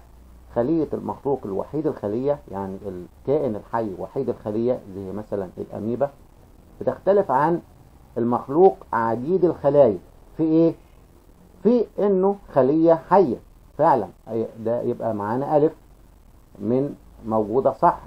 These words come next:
إنه خلية حية. وب، "لا نواة واحدة"، ودي فعلا لا نواة واحدة. يبقى خلي-، الاختلاف ما بين المخلوق الوحيد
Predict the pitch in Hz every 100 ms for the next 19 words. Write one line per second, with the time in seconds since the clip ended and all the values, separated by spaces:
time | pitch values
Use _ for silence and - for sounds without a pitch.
0 | - 123 131 - 98 120 135 - 165 117
1 | - - - - - - - - - 147
2 | 208 226 - 135 117 196 196 - 101 123
3 | 165 143 113 120 151 156 - - - -
4 | 135 - 185 127 - - - - 98 92
5 | - 120 139 147 123 110 123 120 98 107
6 | 131 147 170 151 - _ _ _ 107 107
7 | 107 107 - 117 143 143 107 104 101 -
8 | 127 185 185 135 135 127 110 - 170 165
9 | 120 - 131